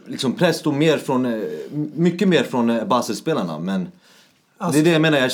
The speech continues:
Speaker 1: jag fick den här träningsmatchkänslan. Ingen körde liksom, det var inte den här höga int-, intensiteten.
Speaker 2: För min del, jag tycker bara att man är lite hård mot Basel, eftersom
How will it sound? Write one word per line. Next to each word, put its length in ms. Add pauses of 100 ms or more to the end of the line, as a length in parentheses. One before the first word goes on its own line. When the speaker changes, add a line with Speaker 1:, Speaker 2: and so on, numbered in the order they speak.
Speaker 1:
jag 120
fick 140
den 100
här 60
träningsmatchkänslan. 920
Ingen 280
körde 300
liksom, 300
det 60
var 120
inte 200
den 100
här 100
höga 260
int-, 240
intensiteten. 680
Speaker 2:
För 120
min 220
del, 200
jag 120
tycker 180
bara 160
att 80
man 180
är 60
lite 400
hård 280
mot 160
Basel, 420
eftersom 760